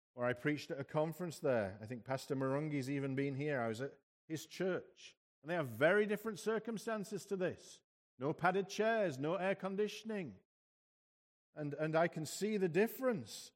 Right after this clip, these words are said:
in the way that they, they pray often, uh, from the way that I pray, the way that I am dependent on God.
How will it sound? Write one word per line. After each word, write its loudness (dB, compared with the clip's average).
in -2
the 4
way 6
that 0
they, 4
they 4
pray 6
often, 2
uh, -2
from 0
the 4
way 6
that 4
I 6
pray, -4
the -6
way 2
that 4
I 10
am 4
dependent 4
on 2
God. 4